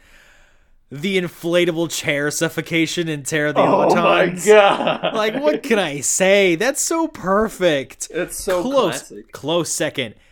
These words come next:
Speaker 1: is the guy getting attacked by the tiny little plastic gnome in
Speaker 2: Oh,
Speaker 1: that, in just a
Speaker 2: yeah.
Speaker 1: little <laughs> bit later in the episode. That was so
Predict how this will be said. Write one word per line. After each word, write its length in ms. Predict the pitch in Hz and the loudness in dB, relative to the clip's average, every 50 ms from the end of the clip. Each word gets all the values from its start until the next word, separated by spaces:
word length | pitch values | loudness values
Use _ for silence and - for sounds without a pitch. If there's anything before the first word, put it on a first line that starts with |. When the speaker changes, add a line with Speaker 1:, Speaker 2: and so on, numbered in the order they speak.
| _ _ | _ _
Speaker 1:
is 280 | - 151 156 147 135 | -4 -2 -2 -2 -4
the 100 | 131 151 | -6 -6
guy 340 | 131 107 139 127 127 127 131 | -6 -4 -4 -4 -2 -2 -4
getting 500 | 127 123 123 131 127 127 123 120 117 110 - _ _ _ - _ - 135 | -6 -4 -4 -4 -2 -2 -4 -6 -10 -14 -18 _ _ _ -20 _ -12 -12
attacked 560 | 143 127 - - 147 139 127 - - _ - | -10 -10 -8 -8 -6 -8 -8 -10 -12 _ -8
by 160 | 120 131 123 123 | -6 -6 -6 -6
the 120 | 127 123 | -8 -8
tiny 400 | 120 - - 131 127 127 127 123 | -10 -10 -12 -10 -10 -10 -10 -8
little 420 | 123 127 127 123 120 120 113 - _ _ _ _ - | -6 -6 -6 -6 -6 -8 -10 -14 _ _ _ _ -10
plastic 500 | - 151 139 120 - - - 143 - 127 | -6 -6 -6 -6 -6 -8 -8 -8 -10 -8
gnome 480 | 123 120 120 123 120 117 113 113 113 110 - _ _ _ _ _ - | -6 -4 -4 -4 -4 -6 -8 -10 -12 -14 -18 _ _ _ _ _ -4
in 100 | 143 - 143 | -4 2 4
Speaker 2:
Oh, 140 | 262 233 208 | 4 4 4
Speaker 1:
that, 180 | - - 247 233 | 4 0 -4 -6
in 300 | 214 226 220 - - 208 208 202 202 196 | -4 0 2 2 2 2 2 2 2 4
just 160 | 190 185 165 - | 4 4 2 2
a 20 | |
Speaker 2:
yeah. 60 | 175 | 2
Speaker 1:
little 140 | 175 175 170 | 2 2 0
<laughs> 100 | 175 - | 0 -2
bit 40 | - 185 | 0 2
later 340 | 190 185 175 185 180 165 | 4 4 4 4 4 2
in 80 | 160 160 | 2 0
the 60 | 175 | -2
episode. 540 | 147 - - - - - 170 165 151 147 147 - - - - - - _ - | -2 -4 -8 -10 -4 -2 0 0 0 -4 -6 -14 -20 -20 -20 -20 -20 _ 0
That 220 | 196 190 190 185 | 2 2 4 2
was 140 | 185 180 160 | 2 0 -2
so 520 | - - - - - - - 190 185 160 | -4 -6 -6 -6 -6 -4 -4 -4 -4 -6